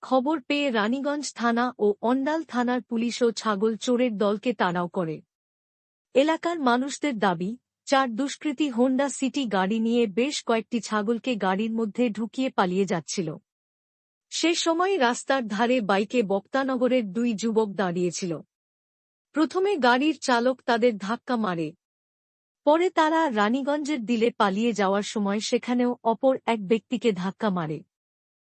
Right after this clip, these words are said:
এরপর রাস্তার কাজ চলার কারণে গাড়ি ঘুরিয়ে নিয়ে পালানোর সময় উল্টে যায় গাড়ি।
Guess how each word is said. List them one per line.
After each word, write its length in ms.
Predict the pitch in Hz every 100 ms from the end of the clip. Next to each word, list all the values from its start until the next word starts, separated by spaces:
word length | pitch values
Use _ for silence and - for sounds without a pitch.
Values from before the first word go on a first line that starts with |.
| _
এরপর 480 | - 311 254 339 339
রাস্তার 440 | 254 240 - 294 262
কাজ 260 | 233 233 -
চলার 360 | 240 220 220
কারণে 460 | 208 196 175 175 220
গাড়ি 380 | 202 190 240 220
ঘুরিয়ে 360 | 202 233 254
নিয়ে 240 | 240 247 254
পালানোর 480 | 226 202 214 226
সময় 420 | 214 - 214 214 214
উল্টে 360 | 254 269 277 285
যায় 260 | 226 196
গাড়ি। 380 | 185 175 160 151